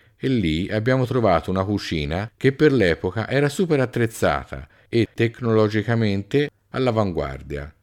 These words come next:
Ma il tempo e alcuni vandali di passaggio avevano creato un gran caos in questo luogo. Nell'uscire abbiamo dato un'occhiata sul fronte della struttura, che definirei imponente e meravigliosa.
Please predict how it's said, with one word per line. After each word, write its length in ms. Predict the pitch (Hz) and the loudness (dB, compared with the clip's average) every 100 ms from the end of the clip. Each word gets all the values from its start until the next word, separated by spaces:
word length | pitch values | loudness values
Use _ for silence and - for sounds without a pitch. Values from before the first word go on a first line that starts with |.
| _ | _
Ma 140 | 92 95 | -2 0
il 140 | 107 | 2
tempo 540 | - 87 76 - 101 98 | 4 2 2 -2 -2 0
e 120 | 82 | 0
alcuni 400 | 80 - 117 101 | 0 0 2 2
vandali 380 | 95 104 95 90 | 2 2 2 0
di 100 | 82 | 0
passaggio 800 | 90 - 92 78 69 64 98 - _ | -2 -2 -2 0 -2 -4 -4 -4 _
avevano 400 | 98 123 151 139 | -2 2 4 2
creato 480 | 117 127 98 78 78 | 4 6 6 4 0
un 80 | 123 | 0
gran 280 | 139 139 131 | 2 2 2
caos 420 | 107 85 73 - | 0 2 0 -4
in 100 | 76 | -8
questo 340 | - 71 - | -6 -6 -4
luogo. 540 | 71 67 65 64 65 - _ _ _ | -4 -4 -6 -8 -12 -14 _ _ _
Nell'uscire 840 | 92 104 107 101 - 85 71 82 98 | 0 2 4 2 -2 -2 0 0 -2
abbiamo 340 | - 113 160 170 | -2 0 2 4
dato 260 | 107 95 | 4 4
un'occhiata 640 | 107 101 - 90 78 92 92 | 2 0 2 2 2 2 0
sul 220 | - 85 | -2 -6
fronte 380 | - 98 90 92 | -2 -2 0 -2
della 200 | 85 82 | 0 0
struttura, 720 | - 80 - 73 69 71 69 _ _ _ _ _ - | -2 -10 -6 -6 -4 -4 -6 _ _ _ _ _ -2
che 180 | 127 | 2
definirei 840 | 117 104 - 117 127 98 82 87 87 | 4 2 2 2 4 6 4 2 0
imponente 880 | 98 98 104 98 101 131 135 135 104 | -4 -2 0 2 2 0 -2 -4 -2
e 100 | 101 | 0
meravigliosa. 1000 | 98 92 85 80 71 67 67 69 65 | 2 2 0 -4 -4 -4 -6 -8 -8